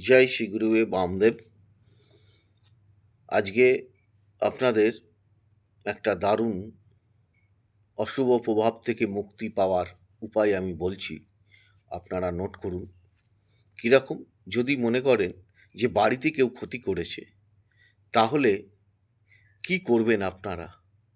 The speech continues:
অনেক অশুভ প্রভাব পড়ে গেছে, কিছুতেই মুক্তি পাচ্ছেন না। সেক্ষেত্রে একান্নটা ফুলযুক্ত লবঙ্গ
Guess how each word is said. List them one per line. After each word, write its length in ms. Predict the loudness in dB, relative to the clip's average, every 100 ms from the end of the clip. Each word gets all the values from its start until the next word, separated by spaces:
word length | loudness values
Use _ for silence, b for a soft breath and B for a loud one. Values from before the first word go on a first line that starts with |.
| _ _ -2
অনেক 260 | 0 2
অশুভ 400 | -2 -2 -2 -2
প্রভাব 320 | 2 2 2 -2
পড়ে 160 | -2
গেছে, 300 | -2 -4 -6 -16 _ b b -12
কিছুতেই 400 | -10 -4 0 2
মুক্তি 380 | 0 -6 -12 -6
পাচ্ছেন 480 | -4 -2 -2 -2
না। 220 | -4 -12 -16 b b b b
সেক্ষেত্রে 840 | -8 -6 -2 -4 -4 -2 -2 -2
একান্নটা 760 | -2 -2 -2 -2 -8 -4 -2 -2 -8 _ _ _ _ _ _ _ _ _ -6
ফুলযুক্ত 760 | 2 2 2 -2 -4 -4 -2 -2 -6 -8
লবঙ্গ 680 | 0 0 2 0 0 -2